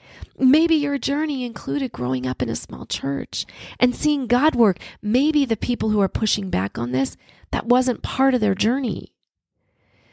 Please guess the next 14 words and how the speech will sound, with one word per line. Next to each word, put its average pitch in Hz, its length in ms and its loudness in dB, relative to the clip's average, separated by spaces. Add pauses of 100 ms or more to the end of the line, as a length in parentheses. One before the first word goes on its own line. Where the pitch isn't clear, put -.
(160)
But - 140 -2
sometimes 349 420 0
we 320 160 4
are 311 80 2
so 311 300 4
excited. 294 540 2
We 330 100 6
found 302 300 0
the 262 200 -2
answer. 311 280 0
We've 285 260 0
got - 220 -6
this 262 160 -2
thing. 359 320 0